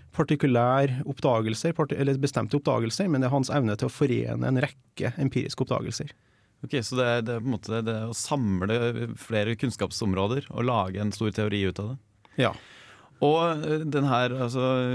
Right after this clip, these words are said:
Speaker 2: som vi nevnte, eller jeg nevnte her, survival of the fittest, det er jo en, en linje som vel antageligvis de aller fleste kjenner til på uansett språk, eller, eh,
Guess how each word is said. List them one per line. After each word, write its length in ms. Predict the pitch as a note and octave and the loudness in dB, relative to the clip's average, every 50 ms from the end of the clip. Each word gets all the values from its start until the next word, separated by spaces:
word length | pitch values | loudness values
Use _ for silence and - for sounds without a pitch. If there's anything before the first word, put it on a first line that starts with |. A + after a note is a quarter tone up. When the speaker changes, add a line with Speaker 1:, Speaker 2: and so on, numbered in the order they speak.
| A#2+ B2 A#2+ - | -2 -4 -6 -4
Speaker 2:
som 140 | B2+ B2 | -2 0
vi 40 | A#2+ C3 | 0 2
nevnte, 300 | B2+ G#2 F2 E2+ - G#2 G#2 G#2+ G#2 G#2 G#2+ | 2 0 -2 -2 -2 -2 -2 0 0 -2 -2
eller 160 | G#2+ A2+ A2 | -2 0 0
jeg 100 | A2 A2 | 2 2
nevnte 240 | A2 G#2+ - - F#2 | 0 0 0 0 0
her, 120 | G2 G2+ G2+ | 0 0 -2
survival 800 | - - - - A2 A2 G#2 G2+ G2+ G2 G2 F#2+ F2+ G#2 G#2+ - | -6 -6 -2 0 0 0 0 2 2 2 2 0 0 -2 -2 -2
of 140 | - G2+ F#2 F#2+ | -2 -4 -4 -4
the 60 | G#2+ | -4
fittest, 480 | - - G#2+ - - A2 G2+ - - - G2 | -4 -4 -6 -4 -4 -4 -4 -4 -4 -2 0
det 60 | G#2+ G#2+ | 2 4
er 220 | G#2+ G#2 G2+ G#2 | 4 4 2 2
jo 160 | G#2 G#2 G#2+ A2+ A2+ A2 | 2 2 2 2 2 2
en, 240 | A2 G#2+ G#2+ G#2+ | 2 0 0 0
en 220 | G#2+ G#2+ A2 A2 A2 A2 A2+ | 0 0 0 2 0 2 2
linje 320 | A#2+ A#2 G2 F2+ F2 F#2 | 2 0 0 0 0 -2
som 380 | G2+ - A2 G#2+ G2+ G#2 G#2+ G#2+ A2 A2+ - - - - _ - | -2 -2 -2 0 0 0 0 -2 -2 -4 -6 -8 -10 -12 _ -6
vel 160 | - D#3 D#3 | -4 -2 -2
antageligvis 460 | D#3+ D3 C#3 A2+ G#2 A2+ A2+ A2+ - - | 0 0 0 -2 -2 -2 -2 -4 -4 -4
de 140 | - B2 - | -4 -4 -2
aller 380 | - G#2+ F#2+ F#2+ F#2+ G2 A2+ G#2+ | -2 -2 -2 0 0 -2 -2 -4
fleste 720 | - - B2 A2 G2 F#2+ - - - - - - F#2+ G2 F#2+ | 2 2 2 2 2 -2 -4 -4 -4 -4 -4 -2 -2 -2 0
kjenner 300 | - G2+ F#2+ F#2 F#2+ - | 0 -2 -2 -2 -2 -2
til 160 | - G2+ G#2 | -2 -2 -2
på 160 | G2+ - G#2+ G2+ G2+ G2+ G2+ | -2 -2 -2 0 0 0 0
uansett 320 | G2 G2+ G2+ G2+ G2 - | 0 0 0 -2 -4 -4
språk, 460 | - - - G2 F#2 G2 G#2 - - G#2+ | -6 -4 -2 -2 -2 -2 -4 -4 -4 -4
eller, 240 | G2+ G2+ G2 G2 | -2 -2 -2 -2
eh, 220 | G2 G2+ G2+ G2 | -2 -4 -4 -4